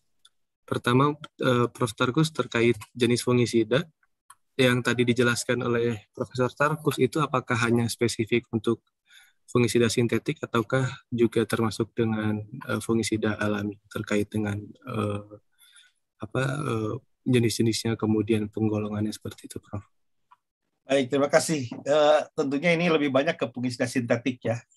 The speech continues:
Speaker 2: Hari ini kita bicarakan fungisida sintetik, jadi bukan fungisida alami. Itu mungkin pendek saja jawabannya.
Speaker 1: Siap. Kita lanjut, eh, ke topik selanjutnya mengenai cara kerja.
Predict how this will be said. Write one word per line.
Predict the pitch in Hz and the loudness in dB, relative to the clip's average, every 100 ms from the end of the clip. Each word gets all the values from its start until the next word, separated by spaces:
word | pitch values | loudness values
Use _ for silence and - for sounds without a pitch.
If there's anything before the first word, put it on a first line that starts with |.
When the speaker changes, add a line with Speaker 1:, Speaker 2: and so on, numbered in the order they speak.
| _ | _
Speaker 2:
Hari | 104 120 120 | -4 -2 2
ini | 139 | 0
kita | 123 139 | 2 4
bicarakan | 127 120 120 120 120 | 4 4 2 4 0
fungisida | 120 117 113 | 0 -4 -2
sintetik, | 113 127 110 101 143 139 _ | -2 -2 -6 -6 -6 -8 _
jadi | 120 113 | -2 2
bukan | 113 113 117 117 | 2 4 2 4
fungisida | 113 113 113 107 | 2 2 0 0
alami. | 113 110 107 - _ _ | -2 -4 -6 -14 _ _
Itu | 120 | -2
mungkin | 139 120 113 | 0 2 0
pendek | 117 110 120 | 2 2 2
saja | 113 110 | 2 2
jawabannya. | 101 107 127 - _ _ _ _ _ _ | 0 0 -2 -2 _ _ _ _ _ _
Speaker 1:
Siap. | - 165 180 - _ _ _ _ _ _ _ _ _ | 2 6 6 4 _ _ _ _ _ _ _ _ _
Kita | - - - 120 | -18 -6 0 4
lanjut, | 117 113 117 120 _ _ | 4 6 4 2 _ _
eh, | 127 117 117 117 | 0 4 6 4
ke | - 120 117 117 117 113 113 - _ _ _ | 2 2 4 4 4 2 0 -4 _ _ _
topik | - 117 117 | -8 -4 -2
selanjutnya | - 117 117 131 | 0 -2 0 2
mengenai | 131 127 | 4 2
cara | 113 113 | 2 0
kerja. | 110 107 101 110 135 | 0 -2 -2 -2 -2